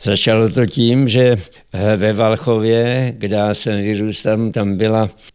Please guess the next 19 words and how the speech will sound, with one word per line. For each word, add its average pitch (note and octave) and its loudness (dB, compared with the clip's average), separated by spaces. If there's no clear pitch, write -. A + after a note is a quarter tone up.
jedna D3 2
místnost B2 -2
věnovaná B2 2
knihám G#2+ -4
a G2+ -6
to A#2 -4
byla B2+ 2
knihovna. A2+ 0
A F2+ -10
když G2 -4
jsem A#2+ 0
tam A2 -2
jednou A2+ 0
přišel A2 -2
a A2 2
tak G#2 -2
jsem A2 -2
hledal A#2 2
knížky G#2+ -2